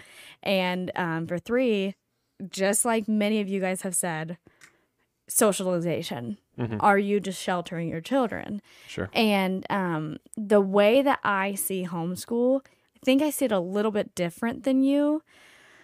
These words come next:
Speaker 1: um, because to a degree, I don't want to shelter our children.
Speaker 2: Mm-hmm.
Speaker 1: I think that homeschool is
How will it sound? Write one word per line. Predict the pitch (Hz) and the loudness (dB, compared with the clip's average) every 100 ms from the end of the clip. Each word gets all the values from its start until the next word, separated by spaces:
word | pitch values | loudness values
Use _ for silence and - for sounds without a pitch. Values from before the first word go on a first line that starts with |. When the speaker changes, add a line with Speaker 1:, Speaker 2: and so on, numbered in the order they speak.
| _ _ | _ _
Speaker 1:
um, | 170 214 190 160 165 180 - | 2 2 0 -4 -6 -8 -2
because | 226 233 220 - | -2 0 0 2
to | 247 | 2
a | 247 | 2
degree, | 240 214 196 226 233 | 2 0 2 2 2
I | 208 196 - - | 0 -2 -6 0
don't | 185 175 - | 0 0 -4
want | 190 175 175 | -4 -4 -4
to | 175 | -6
shelter | - 160 160 160 | -6 -8 -8 -8
our | 170 | -10
children. | - - 80 65 62 - | -8 -8 -8 -10 -10 -6
Speaker 2:
Mm-hmm. | 120 117 101 - _ - | -4 -4 -6 -10 _ -2
Speaker 1:
I | 196 202 240 | 0 2 0
think | - 247 233 | -2 -2 -2
that | - 190 185 190 | -2 -2 -2 -4
homeschool | 196 202 220 214 - 247 247 247 - - | -2 0 0 -2 -2 2 4 4 0 -4
is | 208 196 196 190 | -2 0 -2 -2